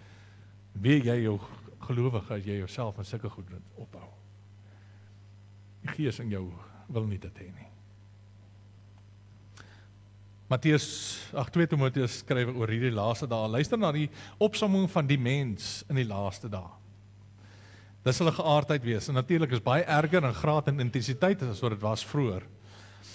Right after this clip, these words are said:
Dit moet julle weet, in die laaste dae sal daar swaar tye kom. Die mense sal selfsugtig wees, geldgierig,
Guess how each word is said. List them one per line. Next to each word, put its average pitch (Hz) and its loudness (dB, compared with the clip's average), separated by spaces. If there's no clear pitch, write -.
Dit 180 8
moet 220 2
julle 202 6
weet, 175 8
in 151 6
die 123 2
laaste 185 6
dae 143 6
sal 135 4
daar 120 4
swaar 220 2
tye 104 -2
kom. 104 -4
Die 143 0
mense 156 4
sal 143 4
selfsugtig 151 2
wees, 160 -2
geldgierig, 151 2